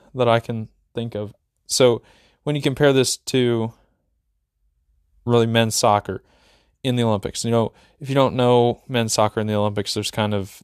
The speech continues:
this agreement that fifa and the I O C had, I don't know, maybe fifty years ago, that men's soccer at the World Cu-, at the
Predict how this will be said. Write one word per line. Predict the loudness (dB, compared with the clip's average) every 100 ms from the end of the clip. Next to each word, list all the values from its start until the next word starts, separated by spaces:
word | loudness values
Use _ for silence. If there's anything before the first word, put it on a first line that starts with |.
| -4
this | -4 -2 -4
agreement | -6 -6 -4 -4 -4 -4
that | -8
fifa | -8 -8 -6 -2 -2 -2
and | -4 -4 -4 -8 -14 _ _ _ _ _
the | -4 0
I | 2
O | 2
C | -2 -4 -4
had, | -2 0 -2 -6 -12
I | -6
don't | -4
know, | -4 -6 -6
maybe | -6 -8 -6
fifty | -6 -4 -4
years | -4 -4
ago, | -6 -6 -6 -8 _ -20 -20 -20 _ _ -4
that | 0
men's | 2 2 0 -4 -4
soccer | 0 2 2 0 -6
at | -4
the | -6
World | -2 -2 -2 -6
Cu-, | -18 -16 -4
at | -4 -2
the | -4 -4